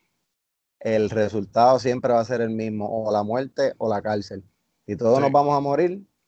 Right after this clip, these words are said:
Speaker 1: pero queremos vivir un poquito más tranquilo y tratar de vivir todo lo más que podamos, así, por aquello de, de, de decir que uno, eh, ti-, tenga una larga vida placentera y hacer un par de cosas que uno quiera hacer a lo mejor, pero pues,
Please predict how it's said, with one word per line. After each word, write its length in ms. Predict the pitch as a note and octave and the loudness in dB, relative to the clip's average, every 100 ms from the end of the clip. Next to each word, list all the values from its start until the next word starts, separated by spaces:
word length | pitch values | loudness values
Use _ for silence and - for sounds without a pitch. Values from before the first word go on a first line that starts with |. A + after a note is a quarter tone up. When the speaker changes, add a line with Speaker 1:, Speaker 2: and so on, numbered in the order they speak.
| _ _ _ | _ _ _
Speaker 1:
pero 640 | - G#2+ G2+ G2 F#2+ F#2 - _ _ _ _ _ _ _ - | -2 0 2 0 0 -2 -8 _ _ _ _ _ _ _ -4
queremos 400 | A2+ A2 B2 B2 | -2 0 0 0
vivir 220 | B2+ C3 | 2 2
un 80 | B2 | 0
poquito 360 | B2 B2 B2 | -2 0 -2
más 220 | B2 A#2+ | -4 -8
tranquilo 640 | - A#2+ A2+ - C#3 C#3+ B2 | -4 -4 -4 -6 -4 2 2
y 60 | A2 | 4
tratar 320 | A2 A2 B2 | 0 0 0
de 100 | D3+ | 0
vivir 240 | E3 F3 | 2 0
todo 140 | - E3+ | 0 0
lo 80 | D#3+ | 0
más 120 | E3+ | 0
que 120 | F#3 | -2
podamos, 500 | E3+ D#3+ D3+ C4+ C4 | 2 2 2 -2 -8
así, 260 | - F#3+ A3 _ | -6 -6 -6 _
por 200 | - - - A2+ - | -10 -10 -6 -6 -6
aquello 480 | G#2 C3+ C3+ D#3 D#3 | -4 -4 0 4 4
de, 160 | D3 | 4
de, 340 | D3+ C#3+ C#3 - _ _ _ _ _ _ _ | 2 2 2 -4 _ _ _ _ _ _ _
de 140 | - | 4
decir 300 | B2+ B2 C#3+ | 6 6 4
que 140 | B2+ C#3 | 4 4
uno, 440 | C3+ C#3+ B2 - _ _ _ _ _ - - - | 4 2 0 -4 _ _ _ _ _ -16 -10 -8
eh, 80 | G#2 | -6
ti-, 220 | A#2+ A#2 | -6 -8
tenga 280 | - B2 C3 | -6 -2 0
una 140 | C#3 | 2
larga 340 | C3+ B2+ C#3+ B2+ | 4 4 4 4
vida 480 | B2+ C3 B2+ A2+ G#2 | 6 6 4 2 0
placentera 720 | A2 A#2+ A#2 G2 A2 C3+ B2 | -4 -4 -10 -6 2 4 4
y 20 | |
hacer 160 | G#2+ A2+ | 0 -4
un 40 | - | -4
par 100 | B2+ | -2
de 140 | A#2+ | 2
cosas 260 | B2+ B2+ A2+ | 2 0 -4
que 60 | |
uno 140 | A#2+ A2 | -6 0
quiera 200 | A#2 A2 | 2 2
hacer 260 | G#2 A2 A2 | 0 -2 0
a 60 | |
lo 120 | G#2+ G#2 | -2 -6
mejor, 300 | G2 A2+ A2 | -10 -12 -10
pero 220 | G#2+ G#2 | -6 -6
pues, 160 | G#2+ | -4